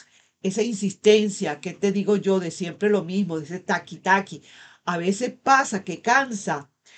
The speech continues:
Por ejemplo, cuando uno discute y caemos en discusiones todo el tiempo, eso llega un momento en que cansa. Al principio uno se asusta, "Bueno, pero ¿qué pasó aquí? ¿Qué tal? ¿Qué tal?". Pero llega el momento, gente,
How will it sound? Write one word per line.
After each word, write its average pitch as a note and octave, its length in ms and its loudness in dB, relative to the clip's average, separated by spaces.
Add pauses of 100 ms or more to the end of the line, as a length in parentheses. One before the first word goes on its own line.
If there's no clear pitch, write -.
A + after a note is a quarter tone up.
(180)
Por G3 160 2
ejemplo, F#3 460 -2
cuando G3+ 300 -2
uno G3 600 2
discute G3 840 0 (220)
y G3+ 180 0
caemos F#3+ 500 0
en G#3 80 -2
discusiones F#3 540 -4
todo G3 140 0
el G3 120 0
tiempo, - 500 -8
eso A3 260 0
llega G3 280 -2
un F#3+ 60 -4
momento G3 480 -4
en D3+ 200 -10
que D3 160 -12
cansa. - 640 -12 (380)
Al G#3 200 2
principio A#3+ 600 -4
uno C4 200 -8
se C4 100 -6
asusta, G#3+ 480 -2
"Bueno, A3 300 -2
pero F3 180 -4
¿qué D#3+ 100 -14
pasó F3+ 260 -8
aquí? G#3+ 360 -6
¿Qué E3+ 120 -6
tal? G3 320 -2
¿Qué G3+ 100 -10
tal?". F3 180 -6 (340)
Pero G#3 220 4
llega A3 280 0
el C#4 100 -8
momento, B3 720 -6
gente, G3+ 540 -6